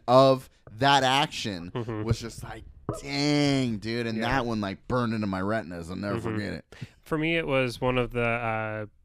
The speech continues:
Speaker 2: during the, uh, New York riots
Speaker 1: Mm-hmm.
Speaker 2: when, uh, Irish immigrants were revolting
Speaker 1: Mm.
Speaker 2: against the, the, the institution of the Union draft and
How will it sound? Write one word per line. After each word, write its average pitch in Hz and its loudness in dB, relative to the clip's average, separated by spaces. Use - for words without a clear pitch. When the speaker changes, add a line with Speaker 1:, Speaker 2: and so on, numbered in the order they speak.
Speaker 2:
during 127 4
the, 117 0
uh, 110 -2
New 123 2
York 127 0
riots 110 -2
Speaker 1:
Mm-hmm. 120 -2
Speaker 2:
when, 110 -2
uh, 110 -8
Irish 127 4
immigrants 117 -2
were 110 -4
revolting 110 -2
Speaker 1:
Mm. - 0
Speaker 2:
against 107 -2
the, 107 -2
the, 107 -2
the 107 -4
institution 110 -4
of 107 -8
the 107 -6
Union 107 -4
draft 107 -4
and 131 2